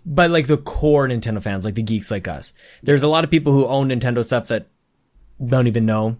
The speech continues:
that he's a thing or that he's leaving or any of this stuff. But, man, it would just be so great if they made, like, one thousand, uh, Switches, like, with a, with a "My body's ready" or some sort of, like, memeable quote on the, on the back of it, like a special edition Switch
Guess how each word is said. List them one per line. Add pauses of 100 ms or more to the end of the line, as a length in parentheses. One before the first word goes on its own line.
(140)
that
he's
a
thing
or
that
he's
leaving
or
any
of
this
stuff.
But,
man, (360)
it
would
just
be
so
great
if
they
made,
like, (160)
one
thousand, (320)
uh, (360)
Switches, (420)
like,
with
a,
with
a
"My
body's
ready"
or
some
sort
of,
like,
memeable
quote
on
the,
on
the
back
of
it,
like
a
special
edition
Switch